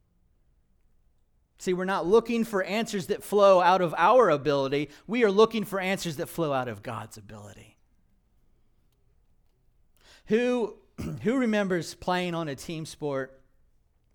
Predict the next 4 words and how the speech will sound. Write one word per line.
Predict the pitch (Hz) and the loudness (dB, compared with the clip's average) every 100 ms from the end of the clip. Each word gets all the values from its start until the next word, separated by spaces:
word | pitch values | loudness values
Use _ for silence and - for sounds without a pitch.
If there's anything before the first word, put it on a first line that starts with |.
| - _ - - - | -20 _ -20 -20 -8
and | 156 147 147 147 147 147 | -4 -2 -2 -2 -4 -6
your | 135 | -10
team's | - 180 147 | -8 -8 -8
struggling | - - 165 151 151 143 135 127 | -10 -10 -2 -2 -2 -4 -8 -10